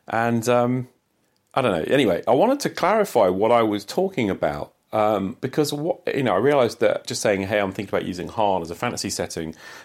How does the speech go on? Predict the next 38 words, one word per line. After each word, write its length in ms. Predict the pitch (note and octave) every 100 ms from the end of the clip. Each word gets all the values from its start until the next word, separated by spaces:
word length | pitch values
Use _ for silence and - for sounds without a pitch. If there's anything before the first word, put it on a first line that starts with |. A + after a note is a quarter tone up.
| -
obviously 460 | G2+ G#2+ B2 G#2 F2+
triggers 480 | - G2+ F#2 E2+ F2
a 180 | - F2
load 200 | F2 F2
of 280 | E2 - - _ - - -
very 440 | - F2+ F2+ F2+ D2
odd 340 | E2+ E2+ F2
reactions 540 | F#2 F#2 - F#2+ E2
from 100 | -
people 240 | E2+ E2 E2+
that 160 | E2+
weren't 220 | F#2 F2+ F2
what 120 | E2+
I 80 | E2+
meant. 420 | G2 F2 D2+ -
Um, 360 | F#2+ F#2+ G2 G2 _ _ _ _ _ _ _ -
what 160 | F#3
I 40 | F#4
was 100 | -
talking 140 | G3+
about 180 | D3+ -
is 140 | G#2+
there's 280 | B2 C3 -
gorgeous 440 | - D3 F#3 C#3 A#2+
maps. 380 | D#3+ - -
The, 180 | - C3+
the 220 | C#3 A#2+
Han 440 | B2 E3+ G3+ G3 D#3
map, 240 | A2 -
it's 120 | F2+
a 40 | A#2+
big 160 | F3+
island, 520 | D3 C3 G2 C#2+ C#2 -
and 120 | G2+
it's 120 | F#2+
a 60 | G2+
hex 300 | - - -
map, 300 | C#2+ -